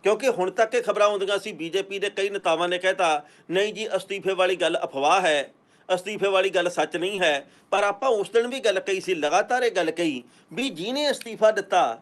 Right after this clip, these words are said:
ਜਾਂ ਨਹੀਂ ਦਿੱਤਾ, ਉਹ ਤਾਂ ਕਹਿੰਦਾ ਨਹੀਂ ਕੁਛ। ਨਾ ਉਹ ਇਹ ਗੱਲ ਕਹਿ ਰਿਹਾ ਜੀ ਕਿ ਮੈਂ ਅਸਤੀਫਾ ਦਿੱਤਾ, ਨਾ ਇਹ ਗੱਲ ਕਹਿ ਰਿਹਾ ਮੈਂ ਨਹੀਂ ਅਸਤੀਫਾ ਦਿੱਤਾ। ਤੇ ਤੂੰ ਕੌਣ, ਮੈਂ ਖਾਹ ਮਖਾਹ ਉੱਤਰ ਦੇ ਰਹੇ ਹੋਰ। ਪਰ ਅੱਜ ਜਾਖੜ ਸਾਹਿਬ ਦੇ ਵੱਲੋਂ ਉੱਤਰ ਦਿੱਤਾ ਗਿਆ।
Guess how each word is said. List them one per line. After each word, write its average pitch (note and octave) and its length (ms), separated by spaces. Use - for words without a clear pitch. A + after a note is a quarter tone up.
ਜਾਂ G3 260
ਨਹੀਂ B3+ 200
ਦਿੱਤਾ, D#3+ 480
ਉਹ C4 160
ਤਾਂ D4+ 160
ਕਹਿੰਦਾ A3+ 300
ਨਹੀਂ B3+ 140
ਕੁਛ। G#3+ 200
ਨਾ F3+ 180
ਉਹ A3+ 180
ਇਹ C4 140
ਗੱਲ A#3 180
ਕਹਿ A#3+ 180
ਰਿਹਾ A#3 100
ਜੀ A#3 100
ਕਿ A#3 120
ਮੈਂ A3 140
ਅਸਤੀਫਾ G3 320
ਦਿੱਤਾ, G3+ 280
ਨਾ F3 220
ਇਹ A3 80
ਗੱਲ G#3 180
ਕਹਿ G#3 180
ਰਿਹਾ G3+ 120
ਮੈਂ E3+ 140
ਨਹੀਂ D3 120
ਅਸਤੀਫਾ D#3 300
ਦਿੱਤਾ। D#3 400
ਤੇ B3 80
ਤੂੰ B3+ 280
ਕੌਣ, C4+ 220
ਮੈਂ C4 140
ਖਾਹ G3+ 240
ਮਖਾਹ C4 220
ਉੱਤਰ A#3+ 280
ਦੇ A3+ 160
ਰਹੇ G#3 140
ਹੋਰ। C#3+ 380
ਪਰ G#3+ 160
ਅੱਜ A3+ 100
ਜਾਖੜ F#3+ 380
ਸਾਹਿਬ G#3+ 240
ਦੇ A3+ 80
ਵੱਲੋਂ G3+ 220
ਉੱਤਰ F#3+ 240
ਦਿੱਤਾ C#3+ 280
ਗਿਆ। A#2 240